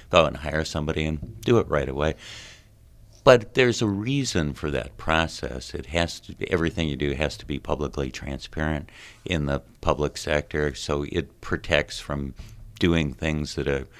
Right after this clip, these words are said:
are capricious or just, you know, for somebody's personal benefit. So I understand the process, but it can be very frustrating at times.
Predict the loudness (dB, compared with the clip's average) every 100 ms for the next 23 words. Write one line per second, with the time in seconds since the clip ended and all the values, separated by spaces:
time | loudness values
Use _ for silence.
0 | -20 -8 -2 -2 -2 -6 -2 -2 -2 -2
1 | -4 -4 -6 -4 -2 -2 -4 -10 -10 -8
2 | -8 -6 -4 -2 -2 -2 -6 -6 -6 -4
3 | -8 -8 -8 -8 -4 -4 -4 -12 -14 -16
4 | 2 6 8 6 2 2 2 2 2 0
5 | -4 -4 -4 -4 -2 -2 0 4 6 6
6 | 2 -4 -4 -4 -4 -8 -8 -10 -10 -10
7 | -12 -10 -12 -14